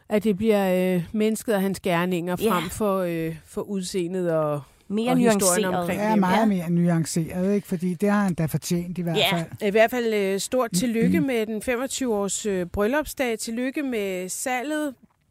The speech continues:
Speaker 1: I har åbenbart ret til det. Jeg synes jo, det begynder at se lidt mærkeligt ud. Det næste er, at jeg selv vil købe noget, tror jeg. Så kan jeg også blive en lille smule... Hey, Trine, købte du nogensinde nogen af prins Henriks, øh, jadesten?
Speaker 3: Nej,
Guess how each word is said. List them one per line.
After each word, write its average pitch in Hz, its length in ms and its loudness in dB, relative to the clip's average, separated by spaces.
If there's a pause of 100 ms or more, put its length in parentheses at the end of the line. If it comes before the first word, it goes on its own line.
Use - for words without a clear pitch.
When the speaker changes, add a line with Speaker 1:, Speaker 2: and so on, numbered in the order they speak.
(260)
Speaker 1:
I 233 140 4
har 233 260 2
åbenbart 220 600 0
ret 214 200 -2
til 240 220 -4
det. 233 120 -4
Jeg 202 100 -4
synes 277 360 0
jo, 285 40 0
det 254 160 -2
begynder 233 440 0
at 220 80 -2
se 240 220 -4
lidt 233 180 -2
mærkeligt 226 360 0
ud. 285 60 0
Det 285 80 2
næste 311 200 0
er, 285 60 4
at 285 60 2
jeg 277 100 0
selv 262 200 -2
vil 269 80 -2
købe 247 400 0
noget, 156 200 2
tror 151 240 -4
jeg. 185 140 -2
Så 220 100 -4
kan 214 120 -4
jeg 180 100 -2
også 190 160 -4
blive 196 160 -4
en 190 60 -2
lille 190 220 -4
smule... 190 300 -6
Hey, 254 160 0 (280)
Trine, 208 220 0
købte 269 300 -2
du 277 40 2
nogensinde 247 960 -2
nogen 233 380 0
af 185 360 0
prins 196 300 -4
Henriks, 220 460 -4
øh, 190 200 -2
jadesten? 190 500 0 (440)
Speaker 3:
Nej, 185 340 4